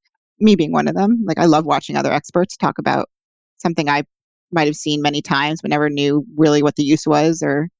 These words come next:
how cool an object it was. I pitched on my first show a nineteen twenties headshot of a head clown from the circus. And <laughs> we were at the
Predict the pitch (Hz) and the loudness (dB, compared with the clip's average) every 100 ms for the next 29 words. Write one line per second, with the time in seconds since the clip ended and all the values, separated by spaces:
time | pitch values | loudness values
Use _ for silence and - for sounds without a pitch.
0 | _ - 165 - 156 143 143 - 151 143 | _ -6 -6 0 2 2 0 -2 -6 -2
1 | 147 151 - _ _ - - - 247 - | 0 0 -4 _ _ -2 -2 2 0 0
2 | - 202 190 196 190 196 - 180 160 160 | -8 -2 0 0 0 -2 -2 0 0 -2
3 | 175 _ _ _ _ _ _ _ _ - | -6 _ _ _ _ _ _ _ _ -4
4 | 196 190 208 - 214 202 - _ _ - | 0 2 2 2 2 0 -4 _ _ -6
5 | 214 185 175 175 - - - 175 180 - | -2 0 0 -2 -4 -20 -4 0 0 0
6 | 160 151 _ _ _ 165 165 170 170 - | -2 -2 _ _ _ 0 0 2 2 0
7 | - 165 147 - 151 139 - 147 - 175 | -2 -2 -2 -6 -8 -8 -2 -2 -2 -8
8 | - _ _ _ _ _ _ _ _ _ | -10 _ _ _ _ _ _ _ _ _
9 | - 175 175 185 - _ _ _ _ _ | -2 0 0 -4 -12 _ _ _ _ _
10 | - 139 - - 233 - 226 220 202 - | -14 -10 -6 0 0 4 4 4 2 0
11 | 185 | 0